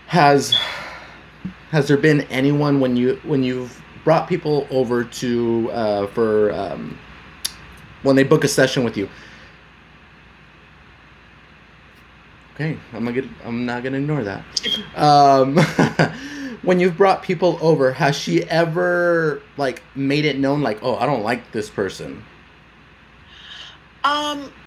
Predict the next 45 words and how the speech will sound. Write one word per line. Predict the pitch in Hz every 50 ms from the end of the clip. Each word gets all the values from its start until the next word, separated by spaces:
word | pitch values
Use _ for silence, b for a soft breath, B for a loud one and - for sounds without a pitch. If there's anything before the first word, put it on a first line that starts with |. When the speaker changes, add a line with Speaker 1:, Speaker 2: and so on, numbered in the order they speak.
| - - -
Speaker 2:
not | 262 302 523 659 339 - - -
really. | 269 285 302 320 285 254 220 226
I | 226 247
think | 277 - 440 466 466
she | - - 453 453
was | 453 403 339 -
probably | - 269 254 254 247 247
really | 220 247 247 247 254 240 233
sweet. | 226 - - - 254 262 262 247 214 202 - - -
I | 202 220
mean, | 220 240 233 240
there's | 247 247 240 -
people | - 294 - - 226
she | 220 - - 226
just | 202 170 185 208 208 - -
doesn't | 214 202 190 - - -
show | - - 180 170 165 170
up | 214 294 294 - - -
and | 196 202 202 180
t-, | 185 196 175 - - -
talk | - - 208 240 285 269 -
to. | 233 214 214 214
She | 208 -
doesn't | 208 196 185 170 185 185
give | 196 190 185
'em | 190 185 180 180 - - -
a | 185
rim | 180 196 190 180 180
shot | 185 - - 175 175 180 180
or | 170
play | 170 175 - 180 175 175
a | 175
drum | 170 170 170 165 170 175
kind | 175 - 170 165 170
of | 160 180
a | 180
thing. | 180 - 160 165 175 185
Or, | 180 160 - B B B B B B B B B B B -
um, | - 202 196 190 185 180 - - - - - - - - - - - - - - - - 196 180 - - - - - - - -
no, | 247 240 269 262 247 240
she's | - - 339 381 440 427
more | 403 370 330
to | 277 254
show | - - 254 226
herself | 220 214 208 - 233 202 196 -